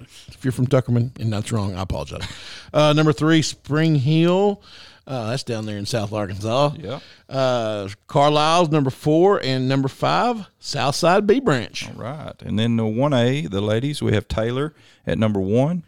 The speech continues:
Speaker 2: Mount Vernon Enola, the Warhawks at number two.
Speaker 1: Yeah.
Speaker 2: Number three, we got Bradley. Number four, Greers Ferry Westside. And number five, Wonderview.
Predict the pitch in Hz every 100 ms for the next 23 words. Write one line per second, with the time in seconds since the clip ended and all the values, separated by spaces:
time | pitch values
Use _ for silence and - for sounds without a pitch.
0 | - 104 - 104 104 98 95 101 123 147
1 | 107 90 123 127 123 - - - - -
2 | 113 92 - 123 165 214 - _ _ -
3 | - - 110 98 - 117 143 135 101 -
4 | - 107 135 151 170 165 - - 101 95
5 | - 123 143 143 135 - 113 107 - 98
6 | 92 117 139 - 139 139 135 - 101 110
7 | 107 113 107 104 104 107 107 104 90 92
8 | 92 85 78 82